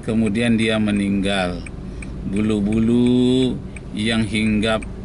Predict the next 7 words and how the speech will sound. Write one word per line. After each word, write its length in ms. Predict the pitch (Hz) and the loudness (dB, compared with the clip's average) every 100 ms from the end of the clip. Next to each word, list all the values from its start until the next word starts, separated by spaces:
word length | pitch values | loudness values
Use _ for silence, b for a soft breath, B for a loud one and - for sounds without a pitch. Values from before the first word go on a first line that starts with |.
| - | -8
di 240 | 95 101 | -4 -4
tubuhnya 800 | 98 110 95 98 92 107 120 123 120 | -2 -4 -2 -2 -2 -2 -2 0 0
memalukannya 1120 | 110 107 104 101 98 90 101 95 98 113 120 | 0 0 0 0 -2 -2 -2 0 0 0 0
dan 80 | 104 | 0
membuat 400 | 101 98 98 92 | -2 -2 -2 -4
dia 160 | - 98 | -2 -4
sakit, 480 | 95 92 - 139 | -4 -8 -4 -2